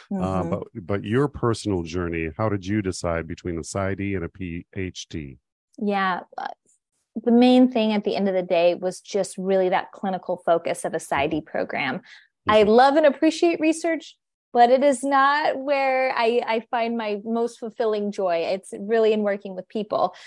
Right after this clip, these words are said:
Speaker 2: Um, and, you know, with P H D programs, you're still working with people too, but it is just a different route. And I, I hope that's something we'll start to see shift, is that, you know, I do find that a lot of people aren't familiar with scide programs. You know, there's still very much a reputation that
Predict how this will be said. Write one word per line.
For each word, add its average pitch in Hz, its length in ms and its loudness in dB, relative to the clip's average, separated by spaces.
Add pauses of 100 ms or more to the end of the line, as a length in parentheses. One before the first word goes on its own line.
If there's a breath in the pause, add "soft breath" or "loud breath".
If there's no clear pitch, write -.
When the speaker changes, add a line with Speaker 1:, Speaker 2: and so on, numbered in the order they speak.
(240 loud breath)
Speaker 2:
Um, 202 300 0
and, 381 280 2
you 415 80 6
know, 415 140 2
with 370 160 2
P 370 140 4
H 330 180 0
D 330 100 0
programs, 285 440 0
you're 294 100 -4
still 294 220 -4
working 254 260 -2
with 226 160 -2
people 220 300 -4
too, 220 440 0
but 220 220 4
it 226 140 2
is 214 240 2
just 226 180 -6
a 226 60 -2
different 196 420 -6
route. 180 500 2 (440 loud breath)
And 254 320 6
I, 240 220 2
I 269 120 2
hope 339 320 -4
that's 480 160 -2
something 330 320 -2
we'll 262 80 0
start 262 280 -4
to 240 80 -8
see 240 200 -6
shift, 226 500 0
is 214 180 -4
that, 208 280 0
you 226 80 -2
know, 220 100 -2
I 202 140 -2
do 262 300 -6
find 233 260 -2
that 214 80 0
a 196 80 2
lot 185 240 -2
of 202 140 -8
people 208 440 0
aren't 196 300 -4
familiar 302 460 2
with 311 160 -2
scide 285 340 0 (140)
programs. 254 640 0 (360 loud breath)
You 233 80 -6
know, 226 140 0
there's 220 220 -2
still 226 180 0
very 226 220 0
much 214 260 -6
a 220 40 -4
reputation 202 760 -4
that 185 220 -2